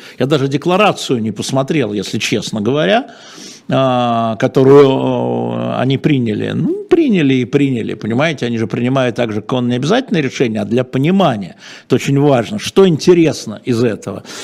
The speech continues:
Я успел посмотреть, эм, пресс-конференцию Макрона, ему был задан вопрос о России и Украине, он говорит, что к моей позиции все больше и больше консенсуса. Какая позиция у Макрона, вы знаете. Проверить это я сейчас не могу.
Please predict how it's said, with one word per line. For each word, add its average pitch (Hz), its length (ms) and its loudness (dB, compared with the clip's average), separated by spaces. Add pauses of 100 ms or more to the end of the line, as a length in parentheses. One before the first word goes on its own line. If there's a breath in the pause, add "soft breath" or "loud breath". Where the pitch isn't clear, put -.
(180 loud breath)
Я 151 160 4
успел 165 340 2
посмотреть, 160 720 0
эм, 120 680 0 (760 loud breath)
пресс-конференцию 151 920 2
Макрона, 170 760 0 (340 loud breath)
ему 123 120 0
был 143 160 4
задан 135 320 2
вопрос 123 720 -2
о 110 300 -2
России 127 260 0
и 143 40 4
Украине, 226 320 0
он 208 40 0
говорит, 175 180 0
что - 120 -6
к - 80 -6
моей 156 260 4
позиции 180 640 0
все - 180 -2
больше 175 340 0
и - 20 2
больше 160 320 2
консенсуса. - 800 -4 (340 loud breath)
Какая 139 200 4
позиция 139 460 0
у - 20 0
Макрона, 180 440 -2
вы 127 120 0
знаете. 107 480 -4 (340 loud breath)
Проверить 160 480 2
это 113 180 -4
я 135 160 0
сейчас - 600 -8 (540 loud breath)
не 117 280 2
могу. 117 320 -4